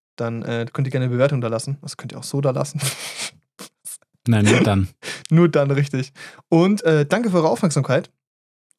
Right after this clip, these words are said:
Speaker 1: Uns hat's wie immer Spaß gemacht. Und wir sehen uns, hören uns nächste Woche
Speaker 2: Mhm.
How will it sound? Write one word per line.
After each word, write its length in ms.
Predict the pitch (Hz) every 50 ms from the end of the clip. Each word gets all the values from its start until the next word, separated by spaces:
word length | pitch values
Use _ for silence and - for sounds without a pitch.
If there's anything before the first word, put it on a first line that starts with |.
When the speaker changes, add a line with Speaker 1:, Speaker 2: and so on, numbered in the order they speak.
| _ _
Speaker 1:
Uns 200 | - 175 175 -
hat's 240 | 160 143 143 - -
wie 40 | 160
immer 120 | 165 170
Spaß 400 | 151 - - - 147 156 151 -
gemacht. 380 | - 123 117 120 139 - - _ _ _ _ _ _ _ _ _
Und 160 | - 131 123
wir 100 | 123 120
sehen 200 | 117 123 123 120
uns, 360 | 113 113 110 - - - - _ _ _ -
hören 160 | - 139 135
uns 300 | 113 117 113 - - - _ _ _
nächste 240 | 170 165 - - -
Woche 300 | 120 120 - 151 165 190 _ _ _ _ _ _ - - -
Speaker 2:
Mhm. 500 | 135 131 120 104 95 90 90 131 160 -